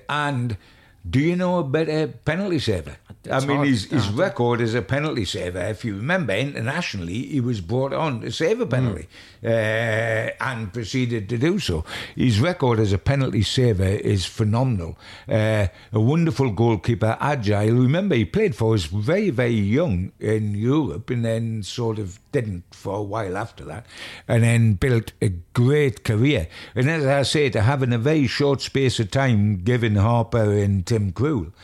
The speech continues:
Speaker 1: was quite exceptional, and, uh, he's got his place. I mean, for me, in my time, and I'm going back to the fifties as a, as a fan, uh,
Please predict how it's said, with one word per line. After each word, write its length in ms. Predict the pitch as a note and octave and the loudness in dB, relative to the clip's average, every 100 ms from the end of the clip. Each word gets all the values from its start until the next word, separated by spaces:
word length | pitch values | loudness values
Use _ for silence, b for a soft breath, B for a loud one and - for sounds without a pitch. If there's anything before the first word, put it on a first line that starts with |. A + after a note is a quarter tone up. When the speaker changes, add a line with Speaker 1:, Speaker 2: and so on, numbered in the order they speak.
| B B B B | B B B B
Speaker 1:
was 420 | G2+ A2 F#2+ - - _ _ | 0 2 0 -4 -12 _ _
quite 280 | - G2 F2+ | -4 -4 -4
exceptional, 680 | F#2 - C#3+ - - - - | -8 -4 -4 -6 -12 -14 -10
and, 500 | G#2+ G2+ G#2+ G#2+ G#2+ | -6 -4 -4 -4 -4
uh, 200 | A2 G#2+ - | -4 -4 -2
he's 340 | B2+ G#3 C3+ | 0 0 -2
got 200 | - C3 | 0 0
his 180 | A#2+ G2+ | 2 0
place. 460 | - A#2 G2 F#2+ - B B B B | -2 0 0 -2 -8 B B B B
I 80 | B2+ | -2
mean, 380 | C#3+ C#3 C3+ - | 0 0 -4 -8
for 180 | - C3+ | -6 0
me, 440 | D3 D#3+ D3+ D#3+ - b b b _ _ | 2 2 0 -2 -4 b b b _ _
in 180 | A#2+ A2+ | 0 2
my 260 | C3 C#3 | 2 0
time, 380 | A#2+ - G2+ A2+ | 0 -2 -2 -2
and 80 | A2+ | -2
I'm 220 | G#2+ A#2 | -2 -2
going 240 | G#2+ A2 G#2+ | 0 0 0
back 220 | A2 - | -2 -2
to 100 | G#2 | -2
the 80 | F#2 | -2
fifties 520 | - C3 - F#2 G#2 | 0 -2 -2 -6 -4
as 160 | G#2 F#2 | -4 -4
a, 280 | G2+ - | -6 -6
as 160 | A2 E2+ | -4 -4
a 60 | F2 | -4
fan, 460 | - C3 E2+ B2 - b b b b - | -2 -4 -4 -8 -10 b b b b -8
uh, 500 | F#2+ F#2 G2 F#2+ F#2 | -4 -2 -2 -2 -4